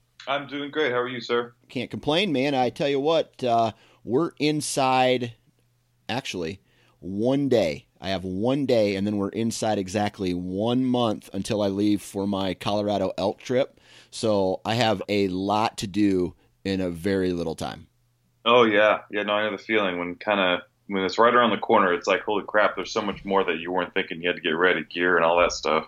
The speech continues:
Speaker 2: Right, right. Man, I'm lucky. I, uh, I did all my huge gear binge purchase last year,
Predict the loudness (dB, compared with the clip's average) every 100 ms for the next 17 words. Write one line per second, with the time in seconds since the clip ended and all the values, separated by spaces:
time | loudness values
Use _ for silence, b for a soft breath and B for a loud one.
0 | _ -10 -10 -10 _ _ _ -12 -10 -10
1 | -14 B -2 0 0 0 0 -2 -14 _
2 | B B -2 2 4 4 4 2 -2 0
3 | 0 0 0 2 4 2 0 -2 -6 _
4 | _ -20 -6 0 0 0 -4 -2 0 0
5 | -2 0 2 2 0 -2 -2 0 -2 -6
6 | -4 -4 -2 -4 -6 -6 -6